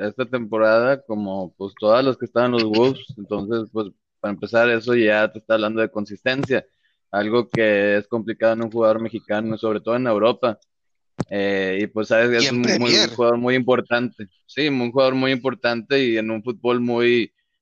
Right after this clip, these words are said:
Speaker 1: físico, muy, muy complicado para meter goles. ¿Cuál, cuál, cuántos delan-, grandes delanteros hemos visto que van ahí a defraudar? Y, pues, un mexicano la está rompiendo allá.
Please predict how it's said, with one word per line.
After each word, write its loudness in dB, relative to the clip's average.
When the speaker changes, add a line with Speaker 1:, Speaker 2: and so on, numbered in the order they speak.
Speaker 1:
físico, 0
muy, -2
muy -6
complicado -2
para -2
meter -4
goles. -6
¿Cuál, -4
cuál, -2
cuántos -2
delan-, -2
grandes 0
delanteros 0
hemos -2
visto -2
que -4
van 0
ahí 0
a -2
defraudar? 0
Y, -12
pues, -8
un -8
mexicano -2
la -2
está -2
rompiendo -2
allá. 0